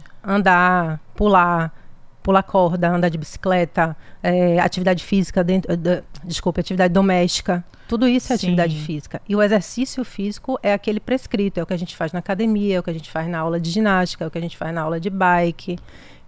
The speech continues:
Speaker 1: Entendeu?
Speaker 2: Entendi. É ótimo saber, a diferença eu não sabia, viu? Tá vendo?
Speaker 1: Exato.
Speaker 2: Já aprendi algo novo.
Speaker 1: Isso. É, assim, a gente, às vezes a gente se passa na hora que a gente fala, "Ah, faça uma atividade física", né?
Speaker 2: Sim.
Speaker 1: A gente fala atividade física,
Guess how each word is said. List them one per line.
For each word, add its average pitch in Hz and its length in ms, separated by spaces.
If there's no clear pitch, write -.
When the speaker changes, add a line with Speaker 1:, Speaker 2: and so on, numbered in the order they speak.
Speaker 1:
Entendeu? 185 300
Speaker 2:
Entendi. 151 320
É 170 80
ótimo 185 340
saber, 202 240
a 160 40
diferença 170 380
eu 185 40
não 196 60
sabia, 220 380
viu? 185 80
Tá 190 60
vendo? 202 100
Speaker 1:
Exato. 180 400
Speaker 2:
Já 202 120
aprendi 202 380
algo 180 300
novo. 220 180
Speaker 1:
Isso. 170 400
É, 190 320
assim, 311 200
a 233 80
gente, 277 400
às 240 140
vezes 269 160
a 311 40
gente 285 140
se - 140
passa 214 480
na 196 80
hora 190 100
que 208 60
a 208 40
gente 202 140
fala, 240 520
"Ah, 220 40
faça 233 300
uma - 20
atividade 240 360
física", 226 580
né? 220 220
Speaker 2:
Sim. 175 380
Speaker 1:
A 196 120
gente 220 260
fala 208 440
atividade 196 600
física, 233 720